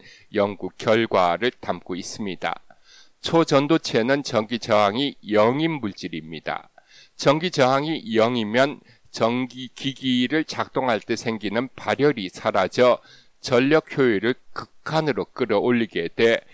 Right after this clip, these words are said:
자기 부상 열차나 전력망 등 사용처가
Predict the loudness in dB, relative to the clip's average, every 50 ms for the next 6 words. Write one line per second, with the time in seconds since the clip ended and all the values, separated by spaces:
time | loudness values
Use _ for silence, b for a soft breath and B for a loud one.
0 | b b b b b -2 0 0 0 0 -2 -6 -4 -4 -2 -2 0 0 2 2
1 | 0 0 -2 -4 -6 -4 -2 0 2 2 2 2 0 0 -2 0 2 4 4 2
2 | 2 0 -2 -2 -4 -4 -6 -8 -6 -6 -6 -6 -4 0 2 2 2 2 0 -4
3 | -8 -8 -4 -2 -2 -2 -2 0 0 0 0